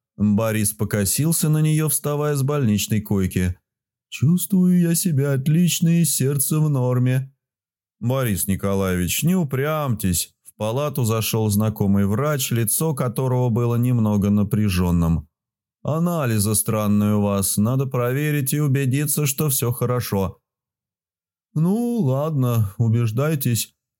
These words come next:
Борис поднял футболку, и девушка, улыбнувшись, приложила искрящиеся руки к его грудной клетке.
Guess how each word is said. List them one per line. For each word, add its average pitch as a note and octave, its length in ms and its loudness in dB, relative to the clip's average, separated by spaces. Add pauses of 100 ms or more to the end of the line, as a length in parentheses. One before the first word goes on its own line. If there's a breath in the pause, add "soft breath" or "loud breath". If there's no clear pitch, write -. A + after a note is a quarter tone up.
(140)
Борис G#2 500 0
поднял G2 400 0
футболку, C#3+ 680 -2
и D3+ 120 0
девушка, C3+ 480 -2
улыбнувшись, A#2+ 920 0
приложила A2+ 800 -2 (200)
искрящиеся G2 1000 0
руки C#3 380 0
к B2+ 60 -6
его B2+ 280 0
грудной G2+ 460 2
клетке. F2 600 -2